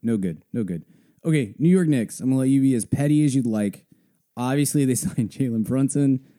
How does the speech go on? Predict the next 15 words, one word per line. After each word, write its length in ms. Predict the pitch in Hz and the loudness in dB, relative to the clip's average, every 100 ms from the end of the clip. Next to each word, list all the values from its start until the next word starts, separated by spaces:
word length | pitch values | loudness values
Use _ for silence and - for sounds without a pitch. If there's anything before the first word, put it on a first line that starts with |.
| _ _ - | _ _ -10
Um, 1200 | 113 110 107 101 98 98 98 95 95 95 92 92 _ _ _ _ _ _ _ _ _ | -6 -2 -2 -2 -2 -2 -2 -4 -2 -2 -2 -4 _ _ _ _ _ _ _ _ _
they 180 | 113 110 | -4 -4
flirted 480 | - - 147 151 151 | -2 0 2 2 2
with 120 | 143 127 | 2 0
Donovan 380 | 127 123 120 | 0 2 2
Mitchell. 680 | 131 139 147 135 131 127 120 _ _ _ _ _ _ _ _ _ - | 2 0 -2 0 0 -2 -4 _ _ _ _ _ _ _ _ _ -8
That 120 | 123 | -4
didn't 240 | 127 127 123 | -2 0 -2
come 200 | 127 117 | -2 -4
through. 680 | - 135 127 123 117 117 - _ _ _ _ | -2 0 2 2 0 -2 -6 _ _ _ _
They 100 | 110 107 | -6 -4
brought 260 | 113 107 | -2 -2
in 240 | 110 104 - | -2 -2 -4
Isaiah 360 | 117 107 110 101 | -4 -2 -2 -2
Hartenstein. 1040 | 87 131 143 139 143 131 127 131 131 - | -2 0 0 0 2 4 4 2 -2 -14